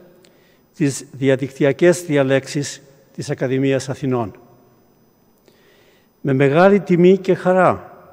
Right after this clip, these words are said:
υποδεχόμαστε ως ομιλητή τον διακεκριμένο συνάδελφο ακαδημαϊκό, κύριο Πασχάλη Κιτρομιλίδη.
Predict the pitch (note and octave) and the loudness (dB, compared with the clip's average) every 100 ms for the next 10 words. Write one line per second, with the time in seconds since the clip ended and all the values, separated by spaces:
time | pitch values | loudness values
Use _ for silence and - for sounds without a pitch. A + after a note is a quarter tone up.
0 | _ _ _ _ _ C3 D3 C3 B2+ E3+ | _ _ _ _ _ -8 -2 -2 0 2
1 | E3+ E3 E3 D#3+ - D3 - C#3 C3 C3 | 2 0 0 -2 -2 -6 -4 -4 -4 -4
2 | D3+ D3 F3 - - - _ _ _ _ | 0 0 -2 -8 -20 -20 _ _ _ _
3 | C#3+ C3 C3+ C#3+ - C#3 D#3 D#3+ D3+ - | -2 0 -2 -2 -4 -2 0 0 -2 -2
4 | C3+ C#3+ C#3 - C#3 C3+ B2+ B2+ B2 A#2+ | -2 -2 -4 -4 -4 -2 -4 -4 -6 -2
5 | D3 D3+ D3 - - _ _ _ D3+ C3+ | 0 0 -4 -16 -20 _ _ _ -4 -2
6 | C3 C3 B2+ - C3+ B2+ B2+ - A#2 B2+ | -4 -4 -8 -6 -6 -4 -8 -10 -10 -4
7 | B2 B2 A#2 F2+ | -2 -2 -2 -4